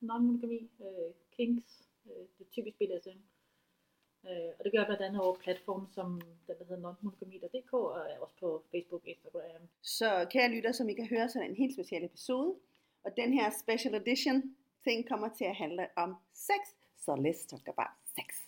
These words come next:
Speaker 2: Ja, det er et sjovt emne. Det er en fed emne på alle måder. Så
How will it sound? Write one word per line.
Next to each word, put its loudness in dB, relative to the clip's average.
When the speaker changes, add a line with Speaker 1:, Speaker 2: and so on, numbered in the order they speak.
Speaker 2:
Ja, 4
det 8
er 12
et 8
sjovt 10
emne. 8
Det 12
er 6
en -2
fed 2
emne 0
på -2
alle 2
måder. 0
Så 2